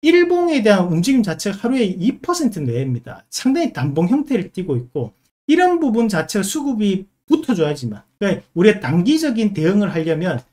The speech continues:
밑에 이 거래량이 한번 빵 터져줘야지만 그때 뭔가 수급이 붙는다고 볼 수 있는데, 지금은 거래량이 잔잔한 파도거든요. 이럴 때는 일봉의 변동폭이 크게 움직이지 않습니다. 이럴 때는 급하게 막 뭔가를 하려고 쫓아가지 마시고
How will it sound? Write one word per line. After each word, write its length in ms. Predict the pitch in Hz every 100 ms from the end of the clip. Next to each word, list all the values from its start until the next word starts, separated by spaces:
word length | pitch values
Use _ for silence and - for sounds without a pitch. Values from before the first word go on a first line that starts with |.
| _ _ -
밑에 560 | 294 294 - 240 208
이 220 | 196 220
거래량이 480 | 202 175 240 254 208
한번 320 | 160 170 185 _
빵 300 | 311 294 285
터져줘야지만 680 | - 269 254 190 202 180 170
그때 300 | - - 220
뭔가 320 | 165 214 208
수급이 480 | 196 254 220 202 -
붙는다고 520 | 175 196 285 226 156
볼 140 | 139 170
수 140 | -
있는데, 380 | 123 113 127 139
지금은 600 | - 214 254 247 262 - _
거래량이 500 | 165 190 233 208 180
잔잔한 640 | - 117 117 135 135 160 170
파도거든요. 560 | - 190 214 - - - _ -
이럴 220 | 262 254
때는 240 | 196 202 202 - _ _
일봉의 440 | 262 285 285 277 -
변동폭이 540 | 156 202 202 170 156
크게 220 | - 269
움직이지 340 | 185 143 185 131
않습니다. 460 | 101 - 113 110
이럴 240 | 180 190 190
때는 220 | 156 131 _ _ -
급하게 440 | 220 - 277 262
막 360 | 220 - - 233
뭔가를 380 | 220 247 202
하려고 360 | 180 254 247 190
쫓아가지 460 | 233 240 - 180 175
마시고 540 | 107 - 127 139